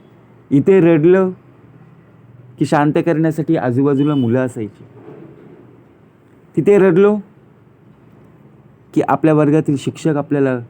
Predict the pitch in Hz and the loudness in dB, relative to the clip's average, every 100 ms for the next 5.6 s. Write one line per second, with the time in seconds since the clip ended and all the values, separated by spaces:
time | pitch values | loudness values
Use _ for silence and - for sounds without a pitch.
0 | - 120 123 135 123 113 95 - - - | -10 -6 -4 -6 -8 -10 -12 -16 -20 -20
1 | - - - - - _ _ _ _ _ | -20 -20 -20 -20 -20 _ _ _ _ _
2 | - 117 120 131 110 120 139 - 139 127 | -8 -4 -2 -2 -2 -2 -4 -4 -6 -6
3 | 104 110 135 120 107 104 - _ _ _ | -6 -6 -6 -8 -8 -14 -20 _ _ _
4 | _ _ 104 190 131 143 139 131 113 120 | _ _ -6 -2 0 0 -2 -4 -4 -4
5 | 131 123 - 110 123 | -4 -4 -6 -8 -6